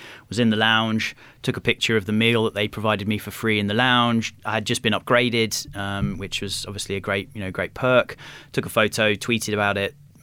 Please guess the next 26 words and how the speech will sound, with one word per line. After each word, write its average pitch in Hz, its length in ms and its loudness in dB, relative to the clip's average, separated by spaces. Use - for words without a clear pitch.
um, 101 260 -2
you 101 60 -4
know, 101 80 -2
included 107 400 0
them 104 160 0
in 101 100 -2
the 98 80 -4
tweet 104 380 -4
and 95 80 -8
talked 92 200 -8
about 87 160 -4
how 95 140 -2
happy 104 320 -4
I 98 60 -2
was 98 240 -6
with 98 140 -12
the, 95 220 -2
you 95 60 -8
know, 95 80 -6
with 95 100 -6
the 95 60 -4
service 98 320 -2
that - 100 -6
I - 20 -6
was 98 80 -6
getting. 117 340 2